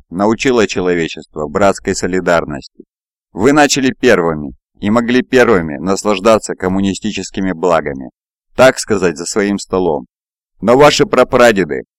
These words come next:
ограничивали себя во всем, помогая другим народам преодолеть трудности переходного периода, оберегая их от врагов, не так ли? Сдаюсь, товарищ Тесман,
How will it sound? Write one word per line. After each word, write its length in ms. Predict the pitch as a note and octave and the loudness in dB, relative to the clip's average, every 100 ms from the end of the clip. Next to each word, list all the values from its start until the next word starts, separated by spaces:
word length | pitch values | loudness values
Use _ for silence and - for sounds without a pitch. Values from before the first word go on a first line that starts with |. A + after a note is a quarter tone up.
| _ | _
ограничивали 800 | F2+ F#2+ A2 B2+ C#3 - A2 G#2+ | -2 2 2 4 4 2 2 2
себя 320 | G2+ G#2 G#2+ | -2 0 4
во 120 | G#2 G2 | 4 2
всем, 380 | - E2+ D2 - _ _ _ - | 0 -4 -4 -8 _ _ _ -2
помогая 560 | G#2 A#2+ B2 B2+ A#2 | 2 4 4 6 6
другим 420 | G#2 A2 A2+ A#2+ | 4 0 0 2
народам 480 | G2+ F2+ D#2+ D2 B1 - | 2 2 0 -2 -10 -8
преодолеть 640 | F#2 G2 G2+ G#2+ A2 G#2+ | -2 2 2 2 2 0
трудности 600 | - G#2+ G2+ E2+ - - | -4 -6 -4 -6 -8 -10
переходного 640 | - F#2 - G#2 F2+ F#2 F2 | -6 -4 0 -2 0 0 0
периода, 520 | - F#2 E2+ D2 C2+ - _ _ _ - | -2 -4 -2 -4 -8 -14 _ _ _ -2
оберегая 640 | F2+ G#2+ A2 A2 A#2 A2 | 0 2 2 4 6 6
их 120 | F#2+ | 4
от 120 | G#2 - | -2 -2
врагов, 420 | G2 F#2+ D2+ C2 | -2 -2 -4 -6
не 160 | - F#2+ | -6 -4
так 220 | - F2+ - | 0 0 -2
ли? 140 | C#2 - _ _ _ _ _ _ _ | -12 -16 _ _ _ _ _ _ _
Сдаюсь, 460 | - F2 A#2+ D3 C#3 | -8 0 4 4 4
товарищ 460 | B2 A#2+ G#2+ G2 - | 4 4 4 2 -2
Тесман, 480 | G2+ D#2+ D2+ C#2+ | -4 -4 -6 -12